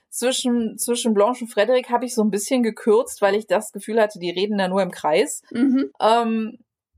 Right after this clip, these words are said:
Speaker 1: und das, da kann ich mich noch dran erinnern, aber was,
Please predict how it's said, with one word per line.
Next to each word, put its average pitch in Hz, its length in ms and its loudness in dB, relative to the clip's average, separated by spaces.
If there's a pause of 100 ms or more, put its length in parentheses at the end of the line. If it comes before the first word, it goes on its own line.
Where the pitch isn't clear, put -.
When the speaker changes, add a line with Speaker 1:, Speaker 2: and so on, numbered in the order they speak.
Speaker 1:
und 214 360 0
das, 202 340 0 (200)
da 185 300 2
kann 269 220 0
ich 285 120 2
mich 269 160 2
noch 254 100 -2
dran 247 160 0
erinnern, 220 320 2
aber 185 240 0
was, - 320 0